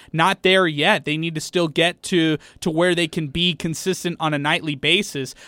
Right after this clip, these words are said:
I think that's a product of missing two guards like Keontae Kennedy and Christian Agnew. Um,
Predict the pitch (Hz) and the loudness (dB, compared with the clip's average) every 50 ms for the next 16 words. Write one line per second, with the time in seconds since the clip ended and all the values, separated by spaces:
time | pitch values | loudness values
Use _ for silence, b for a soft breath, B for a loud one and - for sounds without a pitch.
0 | B B 190 214 415 403 392 370 - - 208 - - 220 233 269 269 226 - - | B B -2 0 0 0 -2 -2 -2 -2 -2 0 2 2 2 4 2 2 2 4
1 | 208 190 180 - - B B B 160 170 202 247 - - - 269 262 247 233 - | 4 4 4 2 0 B B B -2 2 2 2 2 0 0 0 0 0 0 -4
2 | - - - - - - 247 294 285 202 202 202 196 208 214 208 180 - 170 151 | -8 -16 -12 -6 0 2 2 2 4 4 6 6 6 6 6 4 2 0 0 0
3 | 147 - - 160 165 185 220 226 - 247 226 214 - - 208 190 185 180 185 190 | -2 -2 -2 -2 0 0 0 -2 0 -2 -2 -2 0 0 -2 0 0 -2 -2 -2
4 | 190 185 B B B B 156 151 - - 185 175 - - - 180 160 - 147 156 | -2 -2 B B B B -8 -6 -2 0 0 0 0 0 -4 -4 -2 0 2 2
5 | 160 156 143 135 127 117 113 110 B B B B B 147 151 151 143 147 | 2 2 0 -2 -6 -6 -6 -8 B B B B B 0 0 0 0 -2